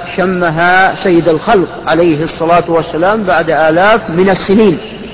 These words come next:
فلا شك أن من كان مع الله جل وعلا فليبشر، فلا شك أن الله جل وعلا سوف يؤيده وينصره ويحفظه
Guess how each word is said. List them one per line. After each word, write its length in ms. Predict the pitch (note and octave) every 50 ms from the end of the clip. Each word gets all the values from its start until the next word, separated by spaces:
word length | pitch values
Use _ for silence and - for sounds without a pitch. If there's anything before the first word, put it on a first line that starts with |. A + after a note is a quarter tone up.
| - - - - - - - -
فلا 260 | B3+ D4 D#4 C#4+ A3+
شك 260 | - G#3+ G3+ G3+ G#3
أن 180 | F#3+ F#3+ F#3 F3+
من 160 | F3+ F#3 E3+
كان 680 | - F#3 F#3+ G3+ G3+ G3 F3 E3+ F3 F3 E3+ E3 E3
مع 180 | E3 D#3+ B2+ D3+
الله 280 | D#3+ D#3 E3+ F#3+ F#3 E3
جل 280 | D3 D#3+ F#3 F3+ D#3+
وعلا 720 | D#3 D#3+ F#3 F#3+ F3 G3+ G#3 G#3 G#3 G#3+ A3 A3 G#3+ G#3 - - - - - - - - - -
فليبشر، 580 | F#3 E3 E3 F3 F#3 F#3 E3 D3+ - F3 E3+ E3 D#3 - - - - - - - - - - - - - -
فلا 1300 | D3+ C#3 C3+ C3 C3 C3+ C3 B2+ B2 B2 A#2+ - - - - - - - - - - C#3 C#3+ D#3 E3+ E3+ -
شك 220 | G3 F#3+ F#3+ - D#3
أن 180 | D3 D3+ C#3
الله 320 | C#3 D3 E3+ F#3+ F3 E3+ E3
جل 240 | D#3 F3 F3 D#3+
وعلا 420 | D3+ D3+ E3+ F3 D#3+ E3+ F3 E3+ D#3+ -
سوف 200 | E3 E3 D#3 C#3+
يؤيده 680 | D#3 D#3+ D#3 D3 C3+ F#3 G#3+ G3+ G#3 G#3+ F#3 A3 G#3+
وينصره 800 | G3 G3 E3 D#3+ D#3 E3+ G3 A3 G#3+ G3 - A3 G#3+ G#3+ G#3+ F3+
ويحفظه 720 | D3+ D3 E3 G3 - - - - A3+ A#3+ A3 B3+ C4 A3